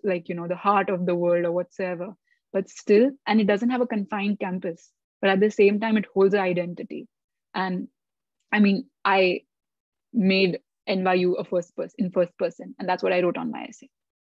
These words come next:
So, I mean, you could be creative, you could write whatever you want to write. Some interviews that I give for my jobs, I, they ask me what skills do I have, which are not there on the resume.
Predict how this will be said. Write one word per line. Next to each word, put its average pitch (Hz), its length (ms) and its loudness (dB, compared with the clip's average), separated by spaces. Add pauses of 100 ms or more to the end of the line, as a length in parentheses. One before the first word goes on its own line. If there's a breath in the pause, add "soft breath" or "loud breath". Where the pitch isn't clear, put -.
(160)
So, 220 100 -6
I 208 40 -2
mean, 240 280 2 (140)
you 208 340 2
could 262 140 6
be 240 160 6
creative, 180 580 2
you 185 140 -2
could 202 180 -2
write 190 220 -2
whatever 185 400 -2
you 208 160 0
want 175 260 -8
to 180 60 -8
write. 170 300 -12 (760 soft breath)
Some 226 200 4
interviews 214 420 4
that 208 100 0
I 208 80 0
give 190 220 0
for 196 100 -8
my 190 140 -6
jobs, 175 360 -4 (140)
I, 175 300 -6
they 185 100 0
ask 185 240 -4
me 196 80 -2
what 180 220 -4
skills 180 300 -4
do 185 120 0
I 180 80 -2
have, 185 220 -6
which 185 140 -4
are 190 60 -6
not 180 200 -4
there 190 160 0
on 190 100 -6
the 196 60 -2
resume. 175 480 -6